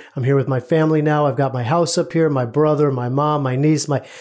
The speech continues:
you know, a lot of my family is up here in Oregon, and I try to get here every summer to see them and to check in on some, some of my real estate up here as well. But I want to get into this week's episode because I'm actually gonna do two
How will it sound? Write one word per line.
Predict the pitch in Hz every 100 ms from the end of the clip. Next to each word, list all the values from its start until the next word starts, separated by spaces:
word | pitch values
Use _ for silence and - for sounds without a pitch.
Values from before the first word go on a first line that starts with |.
| - 202
you |
know, | 202 208
a |
lot | 180 214 247
of | 208
my | 160
family | - 151 143 139
is | 123
up | 131 -
here | 135 123
in |
Oregon, | 135 143 147 131 135
and | 127 127
I |
try | 117 185
to | 175
get | 175
here | 139 151 160
every | 165 147 156 156 147
summer | - 170 170 120 110 - - _ _ _ _ -
to | 135
see | - - 156
them | 143 139 139 135
and | 117
to |
check | 117 151 135 147
in | 131
on | 131 127
some, | - 131 113 107 - _
some | - 135
of | 123
my | 123
real | 120 135 131
estate | - 139 127
up | 131
here | 131
as | 123 117
well. | 139 156
But | 147 156 - - -
I | 156
want | 185 262
to | 254
get | 226
into | 214 214
this | 185 185 - - -
week's | 165 - 180
episode | 180 147 156 139
because | 135 143
I'm | 147
actually | 160 175 185
gonna | 175 151
do | 147 147
two | 143 - - - 220 208 135 120